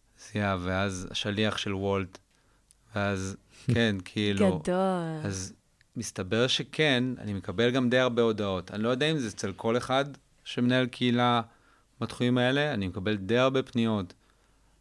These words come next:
Speaker 1: אה, מאנשים שהם אומרים קודם כל תודה.
Speaker 2: מהמם.
Speaker 1: וכן, אנשים שגם, דברים שכתבתי שעזרו להם אפילו כלכלית. אמ,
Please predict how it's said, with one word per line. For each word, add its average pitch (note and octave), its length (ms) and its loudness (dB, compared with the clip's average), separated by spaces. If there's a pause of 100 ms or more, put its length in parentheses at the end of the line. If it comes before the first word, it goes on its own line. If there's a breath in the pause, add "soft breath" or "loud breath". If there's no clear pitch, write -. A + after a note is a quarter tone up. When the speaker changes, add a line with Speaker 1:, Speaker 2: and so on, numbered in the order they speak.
(440)
Speaker 1:
אה, G2 340 -2
מאנשים F#2 640 -2
שהם G2+ 480 -2
אומרים G#2 340 -2
קודם G#2+ 340 -2
כל G#2+ 160 -2
תודה. F2 260 -6 (580)
Speaker 2:
מהמם. F3+ 300 -6 (300)
Speaker 1:
וכן, F2+ 1300 -4
אנשים G#2+ 460 0
שגם, G2 440 -2 (440 soft breath)
דברים A2+ 280 0
שכתבתי B2 600 0
שעזרו A2 420 0
להם C3+ 140 2
אפילו C#3 280 -2
כלכלית. D3 540 -4 (1000)
אמ, G#2+ 40 -2